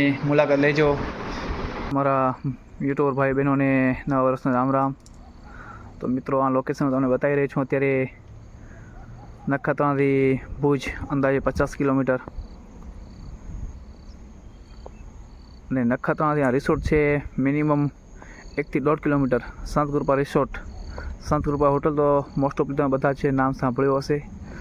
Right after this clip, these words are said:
તો સંત કૃપા હોટલની પાછળ જ અમારા પરમ સ્નેહ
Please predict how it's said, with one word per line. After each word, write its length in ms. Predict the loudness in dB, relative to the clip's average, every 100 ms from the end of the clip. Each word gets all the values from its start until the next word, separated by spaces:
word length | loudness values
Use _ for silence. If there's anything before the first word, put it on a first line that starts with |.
| -12 -8 0
તો 80 | 0
સંત 240 | 2 0 -2
કૃપા 220 | 0 0 0
હોટલની 360 | 0 2 2 2
પાછળ 280 | 0 2 2 4
જ 20 | 4 6 4 2 -2 -4
અમારા 400 | 0 2 4 2 0 -4 -12 -2
પરમ 240 | 2 2 0 -4 -8
સ્નેહ 240 | -2 0